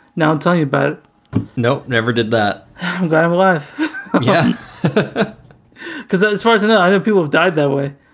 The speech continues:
Speaker 1: Um, but yeah, let's, you know, let's move on <laughs> to the next song.
Speaker 2: <laughs>
Speaker 1: Brass
Speaker 2: Brass
Speaker 1: Monkey.
Speaker 2: Monkey.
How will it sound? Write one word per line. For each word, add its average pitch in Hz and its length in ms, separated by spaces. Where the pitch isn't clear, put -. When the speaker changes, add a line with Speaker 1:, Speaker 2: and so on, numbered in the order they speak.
Speaker 1:
Um, 143 280
but 147 280
yeah, 214 100
let's, 190 300
you 190 160
know, 196 80
let's 220 140
move 277 180
on 165 260
<laughs> 226 100
to 196 120
the 233 60
next 208 320
song. - 1000
Speaker 2:
<laughs> - 200
Speaker 1:
Brass 190 240
Speaker 2:
Brass 135 360
Speaker 1:
Monkey. 160 460
Speaker 2:
Monkey. 95 100